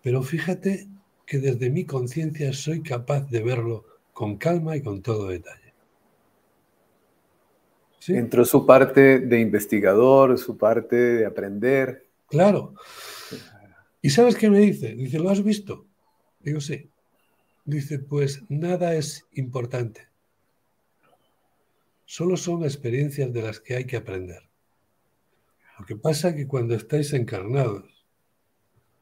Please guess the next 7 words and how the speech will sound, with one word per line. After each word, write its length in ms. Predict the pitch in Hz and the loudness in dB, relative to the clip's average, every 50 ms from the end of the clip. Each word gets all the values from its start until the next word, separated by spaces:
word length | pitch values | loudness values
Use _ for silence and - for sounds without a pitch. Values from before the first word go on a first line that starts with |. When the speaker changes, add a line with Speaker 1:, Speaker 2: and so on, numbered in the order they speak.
| _ _ _ _ | _ _ _ _
Speaker 1:
os 140 | 120 - | -18 -12
complicáis 600 | - - 120 110 - 123 113 107 - 147 156 160 | -8 -6 -6 -4 -4 -6 -10 -6 -4 -2 -2 -2
vosotros 420 | 151 135 107 123 127 131 131 117 - | -2 -2 -2 -4 -4 -4 -6 -6 -6
solos 420 | - 127 - - - - - - _ - | -6 -6 -6 -6 -10 -16 -20 -20 _ -12
la 80 | 107 | -10
vida". 340 | 101 98 92 87 82 - _ _ _ _ _ _ _ _ _ _ _ _ _ _ _ _ _ _ _ _ _ _ _ _ _ _ _ _ _ _ - _ _ _ _ _ _ _ _ _ _ _ _ _ _ _ _ _ _ _ _ _ _ _ _ _ _ _ | -10 -10 -10 -12 -16 -20 _ _ _ _ _ _ _ _ _ _ _ _ _ _ _ _ _ _ _ _ _ _ _ _ _ _ _ _ _ _ -20 _ _ _ _ _ _ _ _ _ _ _ _ _ _ _ _ _ _ _ _ _ _ _ _ _ _ _
Y 140 | - 151 151 | -6 -6 -6